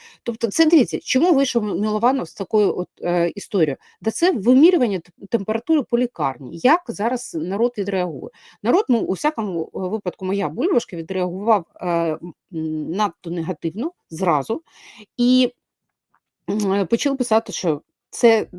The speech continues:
ну, це шило на мило, він буде сидіти в сусідньому кабінеті. А, буде сидіти в сусідньому кабінеті, давати їй розпорядження, що далі робити, яку двушку куди відправляти, на Москву чи на Пітер. Вчора он, Мосійчук вийшла, сказала про Ленінград. Ну, їй видніше нам, ми хто, ми то хто такі, щоб,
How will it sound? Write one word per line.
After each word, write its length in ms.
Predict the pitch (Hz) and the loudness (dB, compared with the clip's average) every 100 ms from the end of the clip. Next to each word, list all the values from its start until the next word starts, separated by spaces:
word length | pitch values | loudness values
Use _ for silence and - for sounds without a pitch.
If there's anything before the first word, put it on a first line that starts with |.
| - | -6
ну, 260 | 226 196 - | -4 -4 -4
це 120 | 240 | -4
шило 320 | - 269 269 | -2 0 0
на 100 | 269 | 2
мило, 320 | 294 190 139 | 2 0 -2
він 140 | 156 208 | -2 -2
буде 220 | 233 233 | -2 -2
сидіти 360 | - 220 262 | -4 -8 -6
в 40 | 226 | -6
сусідньому 480 | 220 - 226 226 220 | -8 -6 -4 -4 -4
кабінеті. 640 | 240 240 247 165 - - _ - - - | -2 2 2 0 -6 -18 _ -20 -20 -14
А, 360 | - 185 180 180 | -6 -2 0 -2
буде 280 | 165 240 269 | -2 -2 -2
сидіти 420 | - 220 247 240 | -4 -8 -8 -8
в 40 | |
сусідньому 380 | - 254 247 233 | -4 -2 0 -2
кабінеті, 500 | 247 240 277 403 302 | -2 0 2 0 -2
давати 300 | 202 247 - | 0 0 2
їй 100 | 240 | 4
розпорядження, 540 | 240 - 262 311 247 202 | 4 2 0 0 0 -4
що 160 | - | -4
далі 240 | 220 247 233 | 2 2 2
робити, 380 | 196 233 269 | 0 -2 0
яку 200 | 202 - | -2 -2
двушку 420 | 185 214 262 - 196 | -4 -2 -4 -4 -6
куди 220 | 196 196 | -4 -2
відправляти, 560 | 190 226 240 302 311 | -2 0 2 2 0
на 120 | 208 190 | -2 -2
Москву 460 | 208 - 269 311 | -4 -8 -2 -2
чи 140 | - 180 | 0 -4
на 100 | 170 | -4
Пітер. 380 | - 285 202 | 0 0 0
Вчора 400 | 170 - 185 185 | -4 -4 -2 0
он, 160 | 160 151 | 0 -2
Мосійчук 560 | 160 175 226 - 330 240 | -6 -4 -4 -2 -2 0
вийшла, 240 | 240 202 | -2 -4
сказала 400 | - 175 185 175 | -8 -6 -2 -2
про 180 | - 175 | 0 -2
Ленінград. 600 | 185 202 180 170 175 165 - - - - - | 0 -2 -2 0 0 0 -6 -20 -20 -18 -8
Ну, 160 | 202 254 | -2 0
їй 180 | 202 226 | 2 2
видніше 640 | 208 175 262 233 - 156 | 2 4 6 6 0 -2
нам, 300 | 160 160 139 | -2 -2 -4
ми 120 | 175 | -8
хто, 200 | - 170 | -10 -6
ми 120 | 214 | -4
то 120 | - | -2
хто 300 | 160 - 175 | -6 -10 -14
такі, 260 | 165 147 226 | -12 -6 -6
щоб, 200 | - 160 | -4 -8